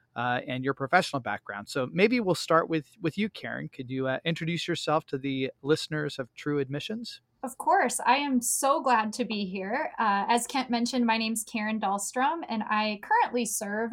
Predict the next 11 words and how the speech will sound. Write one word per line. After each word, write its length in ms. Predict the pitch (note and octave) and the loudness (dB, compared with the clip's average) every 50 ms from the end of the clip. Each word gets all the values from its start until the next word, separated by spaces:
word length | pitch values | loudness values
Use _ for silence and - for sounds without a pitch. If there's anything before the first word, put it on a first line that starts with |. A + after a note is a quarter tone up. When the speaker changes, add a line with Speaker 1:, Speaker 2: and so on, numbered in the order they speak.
| A#3+ | 0
Speaker 2:
as 160 | - A3 G3+ | -2 -2 -2
the 140 | F#3+ A#3 G#3+ | -2 -4 -4
Executive 580 | G3 F#3+ G3 G#3 G3+ G3+ - A#3+ A3 G#3+ G3 G3+ | -4 -4 -4 -4 -4 -4 -4 -6 -6 -6 -8 -8
Director 560 | - G#3 G3 G3 G3 G3 - A3 G#3 G3+ - - | -6 -2 -2 -2 -4 -4 -8 -6 -6 -4 -2 -4
of 140 | G3+ F3+ G#3 | -4 -2 -4
Admissions 600 | G3 F#3 F#3+ G3 G3 - - G#3 A3 A#3+ B3+ - | -6 -4 -4 -4 -4 -4 -4 -2 -2 -2 -2 -2
at 140 | - - - - | -4 -6 -2 -2
Augustana 520 | G3 F#3+ G3 G#3 - - A3 G3+ G#3 A#3 | -2 -2 -2 -4 -6 -6 -4 -4 -4 -4
College. 560 | A#3+ - A3 G3 G3 G3+ G#3+ B3 D4 - - - _ _ _ _ _ - - - - _ | -4 -2 -2 0 0 0 0 -2 -4 -6 -12 -16 _ _ _ _ _ -20 -20 -20 -20 _
Started 560 | - - - - - D#4+ E4 F4+ F4 E4+ B3+ - - | -2 0 0 6 8 10 10 10 8 6 0 2 6
out 440 | - B3 B3 C4 C#4 E4 F4 - - | 8 10 10 10 10 6 2 -2 -10